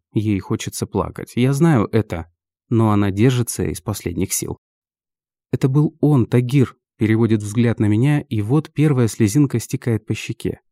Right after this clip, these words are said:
Я хорошо запомнила. Он. Опускаю взгляд и смотрю на ее ноги.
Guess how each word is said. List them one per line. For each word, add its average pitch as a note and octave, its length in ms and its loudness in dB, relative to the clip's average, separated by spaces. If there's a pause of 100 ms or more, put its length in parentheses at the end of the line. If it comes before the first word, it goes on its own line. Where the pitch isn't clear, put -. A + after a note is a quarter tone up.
(360)
Я A2+ 240 2
хорошо C3 480 2
запомнила. G#2 720 0 (220)
Он. A#2 300 2 (840)
Опускаю A#2+ 460 2
взгляд A#2 320 2
и - 20 0
смотрю A#2 440 2
на G#2 120 -2
ее A#2 240 2
ноги. G2+ 460 2